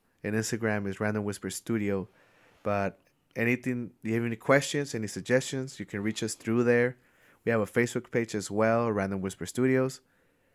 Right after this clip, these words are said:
Um, this is, obviously, <laughs> this podcast is gonna evolve. It's gonna be more, uh,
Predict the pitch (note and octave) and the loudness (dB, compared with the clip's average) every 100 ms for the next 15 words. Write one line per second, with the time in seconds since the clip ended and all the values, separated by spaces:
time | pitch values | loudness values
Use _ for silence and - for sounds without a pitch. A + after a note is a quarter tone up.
0 | _ _ _ _ _ _ - G#2 G2+ G2 | _ _ _ _ _ _ -12 -8 -8 -10
1 | G2 - _ _ A#2+ B2+ B2+ - B2 C3+ | -14 -20 _ _ 4 6 4 6 8 6
2 | - C3+ B2+ - - C#3 - B2 A#2+ A#2 | 6 4 4 2 0 0 0 -4 -2 0
3 | G#2+ G2 A#2+ C3 C3 B2 A2 G#2+ G#2+ G#2 | 2 6 10 10 10 6 0 0 0 2
4 | G#2+ G#2+ G#2 F#2+ F2+ | 4 4 6 4 0